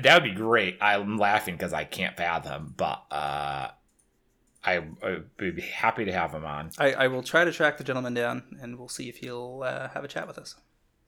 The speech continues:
Speaker 1: <laughs> Okay. Uh, the, the, the, the bottom line here is, uh,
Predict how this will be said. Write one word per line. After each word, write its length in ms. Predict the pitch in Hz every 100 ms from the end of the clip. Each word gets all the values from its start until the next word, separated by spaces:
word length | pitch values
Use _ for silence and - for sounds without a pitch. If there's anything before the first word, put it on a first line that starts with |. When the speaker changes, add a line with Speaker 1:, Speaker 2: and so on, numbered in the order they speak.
| _
Speaker 1:
<laughs> 60 | - - - 113
Okay. 300 | - - - - - - -
Uh, 340 | 123 120 117
the, 180 | 120 120
the, 220 | 120 117 110
the, 280 | 117 110 -
the 120 | 107
bottom 300 | 123 135 117
line 200 | 107 101
here 220 | 101 98
is, 460 | 78 90 90 87 87
uh, 720 | 82 82 80 80 78 78 76